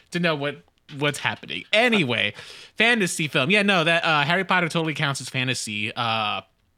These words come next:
and stuff. Uh, I feel like most fantasy movies are based off of books, just like this one that we're gonna be talking about.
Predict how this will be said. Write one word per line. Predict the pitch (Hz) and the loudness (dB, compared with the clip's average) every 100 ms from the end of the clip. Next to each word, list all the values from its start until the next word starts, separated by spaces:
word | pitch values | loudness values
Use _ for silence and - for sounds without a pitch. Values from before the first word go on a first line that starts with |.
| - - - - _ | -20 -20 -20 -20 _
and | 123 123 | -6 -4
stuff. | 117 - 123 110 - | -6 -6 -4 -4 -2
Uh, | 139 131 127 120 113 110 - | 0 2 2 2 0 -2 -6
I | |
feel | 170 311 | -4 -2
like | 320 | 0
most | 220 190 190 | 0 0 0
fantasy | 170 165 - 170 | -2 -2 -4 -4
movies | 147 147 143 131 | -2 -2 -4 -6
are | 139 127 | -6 -4
based | 131 135 147 | -2 -4 -4
off | 127 | -8
of | 123 | -6
books, | 139 120 | -4 -4
just | - 120 | -6 -8
like | 123 110 | -8 -8
this | 120 - - - - _ | -10 -10 -12 -14 -18 _
one | 101 104 | -10 -8
that | 101 | -8
we're | 101 | -8
gonna | 107 | -10
be | 110 | -10
talking | 110 120 113 | -10 -10 -10
about. | 101 107 110 | -6 -6 -6